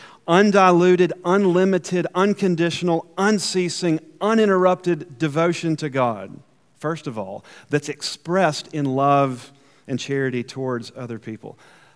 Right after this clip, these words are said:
That's not just warm, fuzzy feelings. That's all of you all of the time.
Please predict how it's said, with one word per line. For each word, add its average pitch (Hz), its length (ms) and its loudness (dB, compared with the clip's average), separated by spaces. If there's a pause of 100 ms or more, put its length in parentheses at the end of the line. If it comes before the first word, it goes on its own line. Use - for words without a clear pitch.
(200)
That's 156 260 -6
not 175 280 -4
just 143 320 -8
warm, 131 320 -6
fuzzy 110 300 -12
feelings. - 720 -16 (1500)
That's 160 240 0 (140)
all 170 340 2
of 143 140 -6
you 110 480 -8 (340)
all 123 300 -4
of 104 80 -12
the 107 100 -14
time. - 400 -18